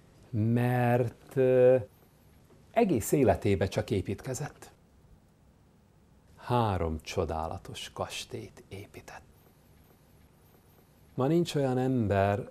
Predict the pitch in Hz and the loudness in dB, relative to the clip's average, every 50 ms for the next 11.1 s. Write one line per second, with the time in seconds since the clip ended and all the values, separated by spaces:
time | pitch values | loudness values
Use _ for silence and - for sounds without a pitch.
0 | - _ - - 98 - - 95 82 85 82 107 107 107 98 90 90 90 - - | -14 _ -10 -8 -8 -6 -6 -6 -6 -4 -2 -2 0 2 0 0 0 -2 -4 -6
1 | - - 90 87 87 82 85 - - - 104 92 87 85 82 80 80 80 76 - | -6 -6 -6 -4 -4 -6 -6 -8 -8 -8 -6 -4 -4 -4 -4 -4 -4 -6 -6 -6
2 | 85 82 82 85 82 78 - - _ _ _ _ _ _ _ _ - - - - | -6 -4 -4 -4 -6 -6 -10 -18 _ _ _ _ _ _ _ _ -20 -20 -20 -14
3 | - - 95 - - - - 131 120 104 90 82 82 82 80 78 78 73 73 78 | -10 -8 -8 -8 -8 -6 -4 -2 -2 -2 -2 -4 -4 -6 -6 -6 -8 -8 -10 -10
4 | 85 82 - _ _ _ _ _ _ _ _ - - - 92 85 80 80 78 85 | -12 -12 -14 _ _ _ _ _ _ _ _ -10 -4 -2 -2 0 0 -2 -2 -2
5 | 92 85 78 80 78 - - - 90 - - - - 87 87 85 85 87 87 104 | -2 -2 -2 -4 -10 -8 -8 -8 -8 -8 -10 -10 -12 -12 -10 -10 -10 -10 -12 -14
6 | 101 - - - - - - - _ _ _ _ _ _ - - - _ _ _ | -14 -16 -18 -20 -20 -20 -20 -20 _ _ _ _ _ _ -20 -20 -20 _ _ _
7 | _ _ _ _ _ _ _ _ _ - - - - 127 127 123 120 165 190 202 | _ _ _ _ _ _ _ _ _ -20 -6 0 4 4 4 6 6 6 6 8
8 | 202 202 190 185 170 180 185 185 185 170 175 170 165 147 - - - 156 147 131 | 8 6 6 6 6 4 4 4 6 6 4 4 4 0 -2 0 0 0 2 2
9 | 127 113 110 107 101 101 95 95 95 92 98 98 104 104 101 - - 156 151 117 | 2 2 4 4 4 2 2 2 2 2 0 0 0 -2 -4 -4 -4 -4 -4 -4
10 | - 120 110 110 101 - - - 92 87 85 82 85 85 80 - - 113 98 - | -6 -6 -6 -6 -6 -6 -6 -6 -4 -4 -6 -6 -8 -12 -14 -14 -14 -16 -16 -16
11 | - - | -20 -20